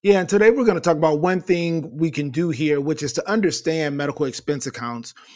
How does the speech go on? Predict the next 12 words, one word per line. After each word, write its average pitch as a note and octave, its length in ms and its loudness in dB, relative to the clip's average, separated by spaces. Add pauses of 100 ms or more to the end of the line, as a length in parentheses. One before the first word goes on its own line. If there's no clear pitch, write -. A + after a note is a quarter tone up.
(140)
which F3+ 220 2
can F#3+ 100 -2
save D#3 380 2
you D#3 220 -2
money C#3 580 -4 (100)
on C#3 400 -4
healthcare C#3 520 -4
costs. - 420 -14 (240)
Some G#3+ 220 0
common G3+ 380 2
ones E3 380 0
are C#3+ 140 -2